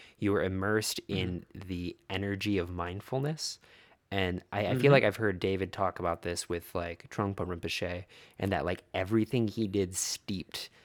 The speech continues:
Speaker 1: with mindfulness. You know, every movement just had so much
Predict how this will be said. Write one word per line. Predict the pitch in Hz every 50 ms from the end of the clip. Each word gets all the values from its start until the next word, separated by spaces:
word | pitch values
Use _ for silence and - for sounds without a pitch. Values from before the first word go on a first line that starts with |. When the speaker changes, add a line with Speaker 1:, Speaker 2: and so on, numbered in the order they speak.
| - - _ _ _ _ -
Speaker 1:
with | 95 95 90 -
mindfulness. | 90 87 87 82 80 - - 76 - - - - - - - - -
You | 85
know, | 87 82 - - -
every | 98 95 95 110 104 95
movement | 92 92 95 98 98 90 - 92 69 -
just | 87 - -
had | - 90 87 -
so | - - - - - 113 107 104
much | 95 95 90 87 - - -